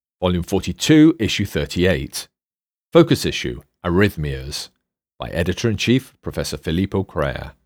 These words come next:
Read to you by Morgan Bryan. The growing role of artificial intelligence and of wearable devices in the management of arrhythmias.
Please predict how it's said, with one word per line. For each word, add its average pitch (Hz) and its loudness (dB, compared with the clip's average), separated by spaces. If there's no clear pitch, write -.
Read 85 0
to 110 2
you 110 4
by 71 -4
Morgan 73 -4
Bryan. 69 -6
The 113 -6
growing 175 8
role 92 4
of 85 -4
artificial 123 0
intelligence 73 -4
and 110 -4
of 107 -2
wearable 147 6
devices 120 0
in 78 -6
the 76 -4
management 82 -2
of 71 -6
arrhythmias. 85 -4